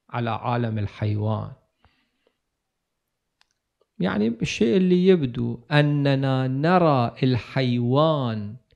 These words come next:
يعيش بكامل كيانه. يعني الله طال حد من الوجود،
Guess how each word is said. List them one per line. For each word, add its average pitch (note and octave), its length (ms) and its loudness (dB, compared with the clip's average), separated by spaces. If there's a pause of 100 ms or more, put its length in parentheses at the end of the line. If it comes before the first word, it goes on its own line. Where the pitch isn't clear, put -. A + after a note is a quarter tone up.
(160)
يعيش F#3+ 1400 2 (1160)
بكامل A#3+ 1300 6
كيانه. A#2+ 840 -2 (2750)
يعني A2+ 360 0
الله A2+ 340 0
طال B2 340 0
حد E3+ 360 0
من F3 200 0
الوجود، B2+ 640 -2